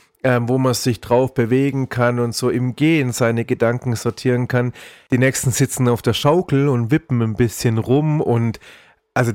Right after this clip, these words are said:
das wäre natürlich schon mal so eine schöne Vorstellung, so diesem, dem Bedürfnis den Raum zu geben, so sich auch dorthin zu setzen, wo man sich wohlfühlt, wo man aus seiner Erfahrung weiß, hier können meine Gedanken sich am besten entfalten.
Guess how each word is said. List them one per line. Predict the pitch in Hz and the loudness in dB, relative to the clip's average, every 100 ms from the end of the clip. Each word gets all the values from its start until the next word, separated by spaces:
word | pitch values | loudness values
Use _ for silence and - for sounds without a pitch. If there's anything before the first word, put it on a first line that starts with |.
| - | 2
das | 147 170 - | 2 4 2
wäre | 131 | 2
natürlich | 127 110 123 120 - | 2 -2 0 0 -2
schon | 117 117 | -4 0
mal | 117 104 | 0 0
so | - 110 - - | 0 -2 -2 -2
eine | 113 127 | 0 0
schöne | 123 120 117 | 0 0 -2
Vorstellung, | - 127 143 139 135 151 - - - | 0 -2 0 -2 -2 -2 -8 -20 -20
so | _ - 131 131 131 | _ 0 2 2 0
diesem, | - 120 107 117 113 110 104 _ | 0 -2 0 -2 -2 -4 -6 _
dem | 110 | -4
Bedürfnis | 107 117 139 160 160 143 | -2 2 2 2 -2 -2
den | 123 | -2
Raum | 107 127 | 0 0
zu | 139 123 | -2 -4
geben, | 131 123 127 123 | 0 0 0 -4
so | - 123 117 117 | 0 0 0 -2
sich | - 117 - | -6 -10 -4
auch | - 110 | -2 -2
dorthin | - 120 - 143 156 | 0 -2 0 -2 -2
zu | 135 | -2
setzen, | 139 120 - | -2 -2 -2
wo | 113 | 0
man | 113 107 | 0 0
sich | 107 98 | -2 0
wohlfühlt, | 117 147 - 170 190 - - - - _ | 0 0 0 0 0 -6 -20 -20 -20 _
wo | 120 | 0
man | 117 117 | 2 2
aus | 113 | 2
seiner | 117 117 | 0 2
Erfahrung | 110 113 113 113 113 113 | 0 0 2 2 2 0
weiß, | 104 107 123 139 | 0 2 2 0
hier | - 120 | -4 -6
können | - 123 117 | -2 0 0
meine | 107 107 104 | 0 -2 -2
Gedanken | 117 110 123 139 123 110 | -2 -2 -2 -4 -6 -6
sich | - 117 117 | -4 -4 -2
am | 107 | 0
besten | 117 117 117 | 0 -2 -2
entfalten. | 98 - 107 123 156 202 214 | -4 0 0 0 -4 -8 -10